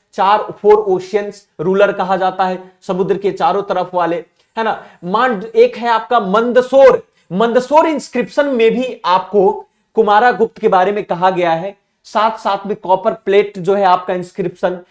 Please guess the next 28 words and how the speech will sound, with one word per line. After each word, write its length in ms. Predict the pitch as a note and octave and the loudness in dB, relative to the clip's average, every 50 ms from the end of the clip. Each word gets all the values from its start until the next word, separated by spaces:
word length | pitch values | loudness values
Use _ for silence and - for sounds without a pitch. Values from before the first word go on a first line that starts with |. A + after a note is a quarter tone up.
| _ - D#3+ | _ -12 -4
दामोदरपुर 840 | D3+ F#3 E3+ F3+ F#3+ G3+ A3+ B3 - D4+ C#4 - - G#3+ A3+ G#3 | 0 2 2 2 2 2 2 4 4 4 4 2 0 -2 0 0
है, 220 | G3+ F3+ D#3 C3+ - - | 0 -2 -4 -6 -6 -4
दामोदरपुर 640 | D3 F3+ F#3 F#3+ A3 A#3 A3+ C#4+ A#3+ - G#3+ G#3 G3+ | -2 -2 0 2 2 2 4 2 2 0 -2 -6 -4
के 100 | - G#3+ | -2 -4
इंस्क्रिप्शन 520 | G3 F#3 - - F#3+ D#3 - - E3+ E3 | -4 -4 -6 -6 -8 -6 -6 -6 -8 -6
पर। 200 | D#3 D#3+ B2+ G#2+ - _ _ _ - | -2 -4 -4 -4 -6 _ _ _ -8
तो 60 | C#4 | -8
कई 280 | C#4 - C#4 C#4 D4 D4 | -4 0 2 2 2 2
बार 180 | C#4 C#4 C4+ | 2 2 2
ये 80 | C4 C4 | 0 -2
प्रश्न 380 | C4 _ - B3+ B3 - - B3 | -6 _ -6 -6 -6 -4 -6 -4
आपके 300 | A3+ A3+ A3+ - - F3+ | -4 -4 -4 -4 -8 -10
पूछे 320 | F3+ G3+ G3+ - G#3+ G#3 | -8 -8 -8 -4 -2 -2
जाते 320 | F3+ F3+ E3 - - C3+ | 0 -2 -2 -2 -4 -6
हैं, 100 | B2 B2+ | -6 -4
जैसे 260 | D#3+ G3 G3 - A3+ G#3+ | -4 -6 -4 -4 -6 -8
इंस्क्रिप्शन 560 | G3+ F#3 - - F#3+ F#3+ - - A3+ G#3 G3+ | -8 -8 -10 -10 -10 -10 -10 -8 -10 -8 -8
की 120 | F3+ G3+ | -8 -8
ही 160 | F3+ F#3 A3 | -6 -6 -4
बात 340 | G3+ F3 F#3 F3 F3 F3 - - | -2 0 0 0 0 -2 -4 -6
कही 220 | E3+ D3 E3 E3 | -6 -6 -6 -8
हम 140 | D#3 D3+ D3+ | -8 -8 -6
लोगों 180 | D3+ D3+ C#3 C3+ | -6 -6 -6 -6
ने, 120 | B2 A2 - _ _ _ _ _ | -8 -10 -14 _ _ _ _ _
चंद्रगुप्त 500 | - F#3 F3+ F3 F3+ F3+ G3+ F#3+ G3 - | -2 -2 -2 0 0 0 0 -2 -2 -4
के 80 | G3+ F#3 | -4 -2
बारे 280 | E3 E3+ E3+ F3 F3+ | 0 0 0 0 -2
में 260 | F3+ F3 F3+ F3+ F3+ | -4 -6 -8 -8 -10